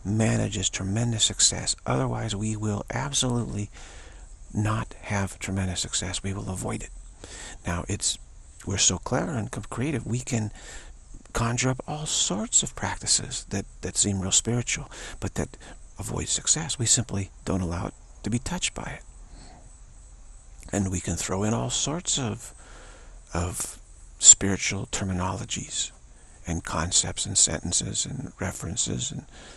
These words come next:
name dropping and everything. We can throw all that in there. But, but we can keep the insight from touching us. We can keep the breakthrough from happening. We can chant all we like.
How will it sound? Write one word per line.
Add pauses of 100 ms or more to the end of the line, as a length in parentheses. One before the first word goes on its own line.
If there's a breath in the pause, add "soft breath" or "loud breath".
(140 loud breath)
name
dropping
and
everything.
We
can
throw
all
that
in
there. (1700 loud breath)
But,
but
we
can (260)
keep (460)
the
insight
from
touching
us.
We
can
keep
the
breakthrough
from
happening. (1600 loud breath)
We
can
chant
all
we
like.